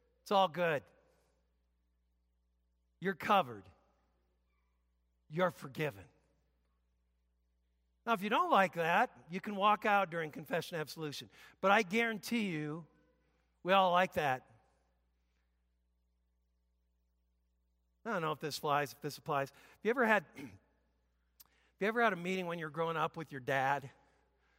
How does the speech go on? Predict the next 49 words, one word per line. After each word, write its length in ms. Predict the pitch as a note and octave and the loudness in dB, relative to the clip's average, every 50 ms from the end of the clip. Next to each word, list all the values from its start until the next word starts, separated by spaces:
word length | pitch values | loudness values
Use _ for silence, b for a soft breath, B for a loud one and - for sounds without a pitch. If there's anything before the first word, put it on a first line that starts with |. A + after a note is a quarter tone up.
| _ _ _ _ _ _ | _ _ _ _ _ _
and 120 | F3 F#3 | -8 -4
you're 100 | F#3+ F3 | -4 -4
expecting 560 | F3 - - - - - G3+ G3+ - C#4+ G#3+ | -4 -6 -8 -4 0 0 0 0 -2 -6 -6
it 140 | G3 E3+ - | -6 -6 -8
to 80 | - D#3 | -10 -10
be 120 | E3 D#3+ | -10 -10
really 280 | D#3+ D#3 E3 E3+ E3 D3+ | -8 -8 -6 -6 -6 -6
good, 420 | B2+ C#3+ C#3+ D3 D3+ D#3+ D#3 C#3+ - _ _ _ _ _ _ _ _ _ _ _ _ _ _ _ _ _ _ _ _ _ _ _ _ _ _ _ _ _ _ - | -6 -4 -2 -2 -2 -2 -6 -8 -16 _ _ _ _ _ _ _ _ _ _ _ _ _ _ _ _ _ _ _ _ _ _ _ _ _ _ _ _ _ _ -4
but 100 | E3+ E3 | -2 -2
it 100 | E3+ D#3 | -2 -2
wasn't? 380 | D3 D3+ D#3 D3+ D#3 E3+ E3+ - - A2+ _ _ _ _ _ _ _ _ _ _ _ _ _ _ _ _ _ _ _ _ _ - | -2 -2 -2 -4 -6 -10 -12 -14 -20 -20 _ _ _ _ _ _ _ _ _ _ _ _ _ _ _ _ _ _ _ _ _ -2
How 120 | A#3 C#4+ | -2 0
many 180 | D#4 D4 C4+ A#3+ | 0 0 -2 -2
of 80 | G3+ | -2
you 60 | F#3 | -4
have 80 | F#3+ E3+ | -4 0
had 180 | F#3 G3+ G#3 F3+ | 2 2 2 4
that 180 | F#3+ G3+ F#3 | 2 0 0
meeting 240 | F#3 F#3+ G3 G3 F#3 | -2 -4 -4 -4 -4
with 160 | E3 E3 - | -8 -8 -8
your 100 | F3 D#3+ | -8 -2
dad 260 | D3+ F3+ E3 D#3+ D#3+ | 0 0 0 0 -2
growing 260 | C#3+ D#3+ D#3+ D#3+ D#3+ D3 | -4 -6 -6 -6 -4 -4
up? 160 | D3 D3 - | -6 -4 -2
Raise 240 | F3 F3 F3 D#3 D3+ | -2 -2 -2 -4 -6
your 100 | D3 D3+ | -8 -6
hand. 200 | D3 C3 B2+ b b b b b b | -6 -8 -10 b b b b b b
Okay, 180 | - G3 F3 B B B | 0 0 0 B B B
you 80 | - A3+ | -4 -4
expected 520 | G#3+ - - - F4+ E4 - - C#4+ G#3+ | -4 -4 -4 -2 0 -2 -2 -2 -4 0
that. 220 | B3+ A#3 A3+ - - | 2 2 2 0 -6
Come 120 | A3+ A3+ | -4 0
on, 280 | G#3+ G3 G3 G3 G3+ F3+ | 2 2 4 2 2 0
guys, 340 | E3+ E3 E3 F3 F3+ D#3 | 0 2 2 2 2 0
get 120 | - G3 G#3 | -2 -4 -4
your 120 | G3 F#3 | -2 -2
hand 240 | F3+ F3+ F3+ F3+ F3 | 0 0 0 0 0
up. 180 | F3 F3 F3+ - | 0 -2 -2 -6
Okay, 220 | - - F3+ F3 F3 B B B B B B - | -4 -2 -2 -2 -2 B B B B B B -6
get, 200 | F#3+ F#3+ E3 B B B | -6 -6 -6 B B B
yeah, 180 | A3+ A3 D#3 - - - - | 2 2 2 2 -2 -8 -6
you, 100 | G3+ A3+ | -6 -4
you 140 | A#3+ A3+ A3+ | -2 -2 -4
expected 400 | F3+ - - D#4 D#4 - D4+ C#4 | -4 0 0 0 0 0 -4 -4
the 40 | |
meeting 240 | B3+ B3+ B3+ B3 A#3+ | -2 0 0 0 -2
to 40 | G#3+ | -4
be 60 | G#3 F#3 | -6 -4
good. 280 | F3 G#3+ A3 A3 G3 | -2 -2 -2 -2 -2